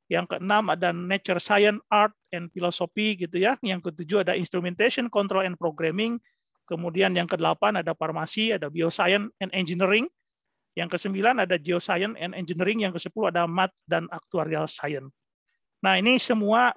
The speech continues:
perkuliahan dan ujian seperti mahasiswa reguler. Ya, seperti halnya mahasiswa reguler, untuk semester sekarang itu akan dilaksanakan secara full daring.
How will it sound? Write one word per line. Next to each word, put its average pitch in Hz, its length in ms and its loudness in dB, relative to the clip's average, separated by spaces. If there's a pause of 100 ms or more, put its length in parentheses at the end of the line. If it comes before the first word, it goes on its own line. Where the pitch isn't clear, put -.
(100)
perkuliahan 196 760 0 (160)
dan 190 240 -2
ujian 190 480 0
seperti 233 400 -6
mahasiswa 220 640 0
reguler. 202 380 -2 (500)
Ya, 175 80 -2
seperti 196 400 -6
halnya 208 320 -2
mahasiswa 196 240 -2
reguler, 180 400 -2 (480)
untuk 180 220 -8
semester 196 340 -2
sekarang 220 460 0
itu 214 180 -4
akan 214 320 -4
dilaksanakan 170 720 -6
secara 180 380 0
full 196 260 2
daring. 147 300 -4